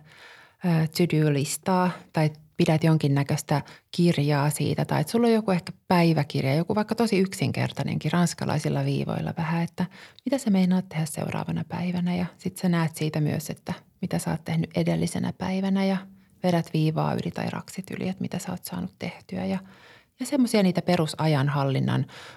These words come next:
apukeinoja, että, mm,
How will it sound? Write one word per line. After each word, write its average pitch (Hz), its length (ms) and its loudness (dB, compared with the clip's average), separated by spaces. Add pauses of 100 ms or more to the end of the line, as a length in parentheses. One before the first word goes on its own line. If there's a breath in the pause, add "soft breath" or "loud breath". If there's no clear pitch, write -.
(120)
apukeinoja, - 840 0
että, 170 320 -2 (1040 soft breath)
mm, 156 280 2